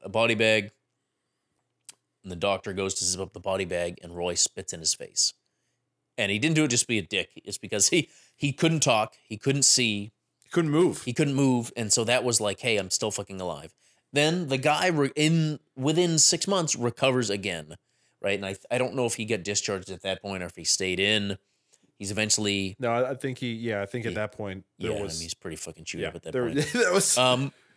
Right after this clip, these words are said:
Speaker 1: he didn't get the Medal of Honor immediately either. He didn't get it until, like,
Speaker 2: Right.
Speaker 1: the eighties. And then,
Speaker 2: But, I mean,
Speaker 1: um,
Speaker 2: this dude was literally a living legend.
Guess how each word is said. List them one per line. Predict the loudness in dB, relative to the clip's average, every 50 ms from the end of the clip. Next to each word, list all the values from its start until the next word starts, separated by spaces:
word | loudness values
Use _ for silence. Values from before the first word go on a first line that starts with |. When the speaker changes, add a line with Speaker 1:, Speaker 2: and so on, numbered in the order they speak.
| -2 2
Speaker 1:
he | 4 4 6
didn't | 6 4 4 4 4 2
get | 4 4
the | 4
Medal | 6 6 6 4
of | 4 4
Honor | 2 2 2 2 0
immediately | 0 0 2 2 2 2 2 0 0 2
either. | 2 0 0 -2 -4
He | -4 -4
didn't | -2 -2 -4 -2
get | 0 0 0
it | 0 -2
until, | -2 -6 -6 -2
like, | 0 0
Speaker 2:
Right. | 2 2
Speaker 1:
the | 0
eighties. | 0 -2 -4 -6 -8 -4 -2 -2 -2 -2 _ _ _ _ _ _ _ _
And | -4 0 0
then, | 2 2 2 2 0 0 -4 -6 -8 -8 _ _ _ _ _ _ _ _ _ _ _ _ _ _ _ _ _ _ _ _ _ _ _ -18 -14 _
Speaker 2:
But, | -2 0
I | 0
mean, | 2 2
Speaker 1:
um, | 0
Speaker 2:
this | 0 -2 0
dude | 0 0 0
was | 0 0 0
literally | 0 0 2 2 2 2 2
a | 2
living | 2 2 0 0 0 -2 0
legend. | 0 2 2 0 0 -4 -6 -6 -8 -8 -10